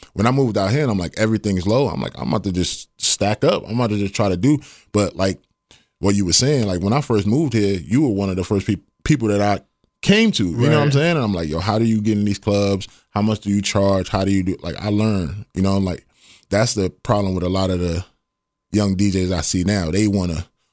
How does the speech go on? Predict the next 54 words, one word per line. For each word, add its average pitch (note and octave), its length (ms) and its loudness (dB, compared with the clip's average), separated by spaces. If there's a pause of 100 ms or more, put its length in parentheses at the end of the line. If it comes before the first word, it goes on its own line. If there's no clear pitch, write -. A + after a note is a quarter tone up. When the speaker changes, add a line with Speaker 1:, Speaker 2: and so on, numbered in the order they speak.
(140)
Speaker 1:
"Oh, B2 80 4
I A2+ 100 2
wanna A#2 240 2
do, G#2+ 200 2 (680)
do A#2+ 120 4
this A#2 140 0
strip - 240 -4
club. F2+ 160 -2
I F#2+ 60 2
wanna A#2 240 2
do A2 180 2
this, G#2+ 180 0
I F#2+ 120 -2
do G#2+ 160 0
that," A2+ 200 -2
but C#2 100 -6
you A2+ 120 2
don't G2+ 160 2
have G2 220 -2
the D#2 60 -6
foundation. G2 680 -2
Like, F2+ 120 -4
you G#2+ 120 2
don't, G#2+ 260 -2
Speaker 2:
Yeah. A#2 440 -2
Speaker 1:
you D3 100 2
don't C#3 240 2
learn C3+ 280 2
from A2+ 140 0
the G#2 80 2
people A2 300 0
like F#2+ 220 0
the F2+ 100 0
Ron G2 300 2
Hunters, G2 260 0
the F2 140 -4
Swifts, F#2+ 400 0
the, E2 220 -2
you A#2+ 120 2
know A#2 80 4
what A2 40 4
I'm G#2+ 60 2
saying? A2 220 0
Speaker 2:
Exactly. D#2 120 -2
Speaker 1:
The - 40 -14 (220)
Killer B2 220 2
Cavs. G#2 340 0 (180)
You A2 60 2
don't A#2+ 200 2
learn C#3 240 2
from B2+ 140 -2
these G#2 140 0
people, G2+ 260 0
the F2+ 220 0